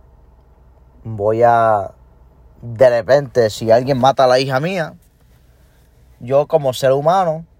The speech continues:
eh, le voy a perdonar. Es fácil decir, "Ah, yo lo perdono, eh, vamos a suponer, un cristiano, eh, te voy a perdonar".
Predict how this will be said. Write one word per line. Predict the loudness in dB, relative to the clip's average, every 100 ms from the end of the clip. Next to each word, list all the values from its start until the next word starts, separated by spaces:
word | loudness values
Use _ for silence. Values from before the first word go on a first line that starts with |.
| _ _ _ _
eh, | -16 -14 -14 -16 -20 _ _ _ _ _ _ _ _
le | -10 -4
voy | -2 0 2
a | 2 2 2 0 -2 _ _ _ _ _ _ _ _ _ _ _ _ -12
perdonar. | -10 -6 -6 -8 -14 -20 -20 _ _ -20 _ -20 _ -20 _ _ -8
Es | -4 -4
fácil | -2 0 0 0 -4 0
decir, | 0 0 -6 -6 -8 -14 -20 -20 -20 -20 _
"Ah, | 0 0 2
yo | 0
lo | 0
perdono, | 0 0 2 4 4 0 -6 -12 _ _ _ _ _ _
eh, | -14 -12 -12 -14 -18 _ _ _ _ -20
vamos | -12 -10
a |
suponer, | -10 -6 -4 -2 -4 -8 -20 -20 -20
un | -20
cristiano, | -18 -12 -2 2 2 0 -4 -4
eh, | -6 -8 -14 -20 _ -12
te | -6
voy | 0
a | 0
perdonar". | 0 -2 -2 -4 -8